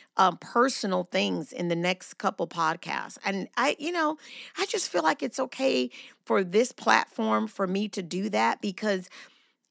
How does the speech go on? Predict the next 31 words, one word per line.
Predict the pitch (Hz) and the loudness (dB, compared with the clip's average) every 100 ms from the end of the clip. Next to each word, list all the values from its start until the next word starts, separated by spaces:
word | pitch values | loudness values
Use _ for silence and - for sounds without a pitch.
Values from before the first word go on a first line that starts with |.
| _ | _
you | 214 302 | 2 4
don't | 381 339 | 4 6
wanna | 262 214 | 4 4
follow | - 214 220 240 | 4 6 6 4
somebody | 233 247 208 226 240 | 2 0 4 4 2
who's | 226 202 165 | -2 -4 -2
not | 185 180 185 | 0 0 0
real. | 180 220 180 - - _ - | -2 0 -2 -4 -16 _ -4
Because | 214 - 214 180 | -4 2 4 4
one | 156 202 269 | 2 0 0
thing | 302 277 | 0 0
I | 269 | 0
know | 226 214 | 2 2
from | 208 165 143 | 0 -4 -6
counseling | 185 190 - 220 220 | -4 -4 -2 -4 -2
people, | 240 233 240 233 - - - _ _ | -2 0 2 2 0 -14 -20 _ _
all | - 226 262 | 6 8 8
of | 240 | 6
you | 233 247 | 4 4
out | 240 233 | 4 4
there | - 277 269 269 269 - | 2 4 4 2 -2 -2
who | 240 | -2
listen | 202 226 220 208 | 0 0 0 -4
to | 214 | 0
me, | 226 277 285 - - - | 2 4 2 -2 -14 -12
you've | 180 180 247 240 | -4 2 4 4
struggled, | - 240 190 165 - - _ - - | 4 6 4 2 -8 -18 _ -20 2
or | 214 220 | 8 8
you've | 196 240 185 | 8 2 6
been | 220 233 | 8 8
struggling, | 226 - 202 196 202 208 | 4 4 2 4 0 0